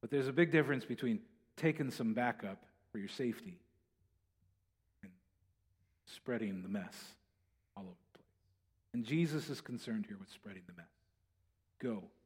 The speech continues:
talk to them alone. As scary as that is,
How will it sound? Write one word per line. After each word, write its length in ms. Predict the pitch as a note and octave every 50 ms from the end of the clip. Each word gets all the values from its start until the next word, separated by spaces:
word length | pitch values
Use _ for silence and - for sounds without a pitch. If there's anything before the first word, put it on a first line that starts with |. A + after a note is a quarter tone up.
| _ _ -
talk 300 | - - - A#2+ A2+ -
to 80 | - - -
them 240 | - G#2 G2 F#2+ G2 - _ _ _ _ _ _ _ _ -
alone. 440 | - A2 G2+ G#2+ G#2+ G#2+ G2+ F#2+ F2 - - _ _ _ _ _ _ _ _ _ _ _ _ _ _ _ _ _ _ _ _ _ _ _ _ _ _ _ _ _ _ _ _ _ _ _ _ _ _ _ _ _ _ _ _ _ _ _ _ _ _ _ _ _ - -
As 140 | - A#2+ -
scary 460 | - - - - D3+ D#3+ E3+ D#3+ C#3+
as 140 | C3+ B2+ -
that 180 | B2+ A#2 A2 A2
is, 360 | A2 F#2 E2 - - -